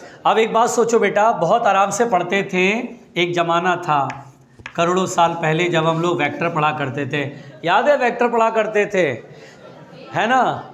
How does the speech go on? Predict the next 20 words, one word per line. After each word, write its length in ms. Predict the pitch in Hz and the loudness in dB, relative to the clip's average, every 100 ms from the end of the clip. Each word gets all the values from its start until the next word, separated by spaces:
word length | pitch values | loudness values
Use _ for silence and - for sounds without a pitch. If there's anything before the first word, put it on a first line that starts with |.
| 147 | 0
"आँखों 400 | 160 160 156 175 | 0 0 -2 0
में 140 | 175 | 0
नई 280 | 170 170 185 | 0 0 0
ऊर्जा, 460 | 160 160 151 165 160 | -2 -2 0 0 0
नई 280 | 160 170 | -2 -2
उमंग", 520 | 175 165 165 165 170 147 - - - - - | -4 -2 -2 -2 -4 -8 -12 -14 -16 -12 -4
है 80 | 165 | -2
ना? 460 | 185 170 139 123 - - - - - | 0 0 -2 -8 -14 -20 -20 -16 -2
"कर 160 | 180 170 | -2 0
देंगे 300 | 185 180 175 | -2 0 -2
सपने 400 | 180 165 170 170 | -2 -4 -2 -4
पूरे", 600 | 170 160 170 165 143 - | -4 -2 0 0 -2 -6
ठीक 200 | 170 156 | -6 0
है? 460 | 196 190 139 113 - - - 175 | 0 2 -2 -6 -14 -20 -6 -2
वोट 180 | 196 | 0
डेले-, 360 | 175 190 190 131 | 0 0 0 0
वोट 200 | 202 202 | -2 0
डालेंगे 400 | 190 185 185 185 | 0 0 0 -2
सारे 360 | - 170 180 175 | 0 0 0 -2
exam। 540 | 165 135 170 165 131 | -4 -2 -2 -2 -6